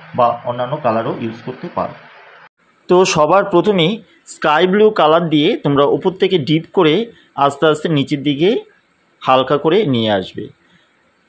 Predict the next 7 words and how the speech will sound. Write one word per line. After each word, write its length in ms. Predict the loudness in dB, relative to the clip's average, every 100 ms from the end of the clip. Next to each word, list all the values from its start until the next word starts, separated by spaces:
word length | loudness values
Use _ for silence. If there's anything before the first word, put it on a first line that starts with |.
| _
স্কাই 300 | -6 0 2 4
ব্লু 120 | 4 4
কালারটা 340 | 2 2 2 2 0 -8 _ _ _ _ _ _ -4
উপর 240 | 0 -2 0
থেকে 260 | 0 2 0 0 -4 -12 _ _ _ _ _ _ _ _ _ _ _ _ _ _ -2
আস্তে 300 | -2 0 0 0
আস্তে 180 | 0